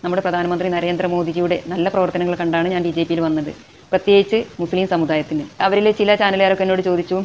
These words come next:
"കേരളത്തിൽ ബി ജെ പി ആയിട്ട് അടുപ്പുണ്ടോ?" എന്ന് ചോദിച്ചു. അപ്പോൾ ഞാൻ പറഞ്ഞു, "എനിക്കങ്ങനെ ബി ജെ പിക്കാരെന്ന് അറിയില്ല, കേരളത്തിലെ ബി ജെ പിക്കാരെന്ന് എനിക്കറിയില്ല. ചാനൽ ചർച്ചയിൽ ഞാൻ ആകർഷിക്കുന്ന, ഞാൻ ഇഷ്ടപ്പെടുന്ന രണ്ട്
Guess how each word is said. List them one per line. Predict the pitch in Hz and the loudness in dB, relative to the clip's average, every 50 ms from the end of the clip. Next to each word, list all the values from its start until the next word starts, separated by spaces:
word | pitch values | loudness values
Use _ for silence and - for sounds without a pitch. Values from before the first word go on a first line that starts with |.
| 185 - - - - - - - | -6 -10 -18 -20 -20 -20 -4 0
"കേരളത്തിൽ | 202 202 214 214 226 226 226 - 233 233 240 - - 180 | 2 4 4 4 4 2 2 2 2 2 2 2 0 -2
ബി | 190 185 185 | -2 2 2
ജെ | 190 185 185 | 2 2 2
പി | 196 190 | 2 2
ആയിട്ട് | 180 175 - 185 185 180 - | 2 2 2 0 0 0 0
അടുപ്പുണ്ടോ?" | 170 156 - - 180 165 160 160 160 156 - - - - - - - - - | -2 -4 -2 -2 -2 -2 0 0 -2 -4 -6 -12 -18 -20 -20 -20 -14 -6 -2
എന്ന് | 175 175 170 180 | -2 0 0 0
ചോദിച്ചു. | 165 156 151 - - - - - - - | -2 -2 -4 -6 -10 -14 -18 -20 -18 -16
അപ്പോൾ | 175 - 196 | -12 -8 -6
ഞാൻ | 202 202 208 | -6 -4 -4
പറഞ്ഞു, | 208 202 202 202 | -2 -2 -2 -2
"എനിക്കങ്ങനെ | 190 185 - 190 190 196 196 | -2 -2 -4 -4 -4 -2 -2
ബി | 196 180 | 0 0
ജെ | 196 190 | 0 0
പിക്കാരെന്ന് | 202 - 196 196 202 202 202 190 | 2 2 2 4 4 4 4 4
അറിയില്ല, | 180 185 196 202 180 160 - - - | 4 4 4 4 4 2 2 -2 -4
കേരളത്തിലെ | 165 160 165 170 190 190 | -4 -2 -2 -2 0 0
ബി | 190 175 | 0 0
ജെ | 185 | 0
പിക്കാരെന്ന് | 190 185 196 196 196 196 | 0 0 0 0 0 -2
എനിക്കറിയില്ല. | 185 - 196 180 175 175 170 170 175 208 - - - - - - - - - - - | 0 2 2 2 2 2 2 2 0 0 -4 -10 -18 -20 -20 -20 -20 -20 -20 -8 -4
ചാനൽ | - 190 190 202 214 214 208 | 0 0 2 2 2 2 2
ചർച്ചയിൽ | 226 220 - 240 233 240 247 254 233 - - 208 | 2 2 4 4 6 8 8 6 4 2 2 0
ഞാൻ | 208 202 202 190 | 2 4 4 4
ആകർഷിക്കുന്ന, | 185 175 180 175 - 185 - - 190 190 175 - - - 180 | 2 2 0 -2 -4 -4 -2 0 0 0 0 -2 -4 -2 0
ഞാൻ | 180 185 185 | 2 2 2
ഇഷ്ടപ്പെടുന്ന | 180 - - 185 185 190 175 180 180 175 - - - - - - - - 170 | 0 0 0 0 2 2 2 2 2 0 -2 -2 -10 -20 -20 -20 -10 -4 -2
രണ്ട് | 180 180 185 185 190 185 175 | 0 2 2 2 2 2 0